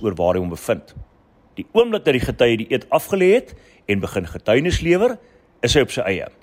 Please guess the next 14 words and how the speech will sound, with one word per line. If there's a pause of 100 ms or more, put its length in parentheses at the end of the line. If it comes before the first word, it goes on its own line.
(300)
en
word
hy
nie
toegelaat
om
die
saak
met
ander
getuies
te
bespreek
nie.